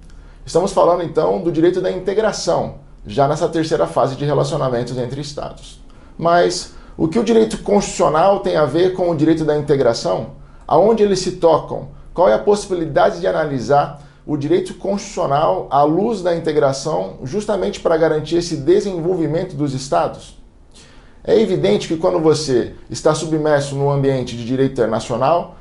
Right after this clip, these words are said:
você vai ter a possibilidade de analisar as modalidades de integração. E a partir dessas modalidades de integração, você tem a noção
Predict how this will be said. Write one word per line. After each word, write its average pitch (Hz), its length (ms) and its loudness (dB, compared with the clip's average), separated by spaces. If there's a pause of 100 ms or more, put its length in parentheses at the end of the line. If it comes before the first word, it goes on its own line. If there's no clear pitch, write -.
(140)
você 139 240 -2
vai 160 200 2
ter 160 120 0
a 160 80 4
possibilidade 151 880 0
de 143 80 -2
analisar 135 800 -2
as 135 140 0
modalidades 156 760 2
de 127 80 -8
integração. 113 600 -6 (480)
E 160 100 2
a 160 40 4
partir 160 340 2
dessas 202 280 2
modalidades 135 720 2
de 123 80 -8
integração, 151 760 -4 (200)
você 156 300 -2
tem 190 360 -2
a 196 40 -2
noção 160 460 -2